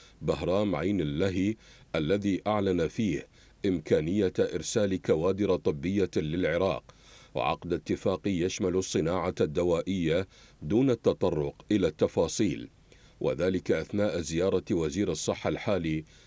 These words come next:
صالح الحسناوي لطهران. مراقبون تساءلوا عن جدوى استقطاب العراق أطباء من إيران،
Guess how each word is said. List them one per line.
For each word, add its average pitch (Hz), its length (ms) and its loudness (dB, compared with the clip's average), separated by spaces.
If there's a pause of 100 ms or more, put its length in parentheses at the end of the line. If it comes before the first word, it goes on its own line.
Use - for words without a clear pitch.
صالح 117 480 0
الحسناوي 78 880 -2 (280)
لطهران. 76 640 -2 (1080)
مراقبون 110 680 2
تساءلوا 104 640 2
عن 80 160 -2
جدوى 98 300 0
استقطاب 92 520 0
العراق 82 500 0
أطباء 87 500 0
من 85 220 0
إيران، 82 540 -2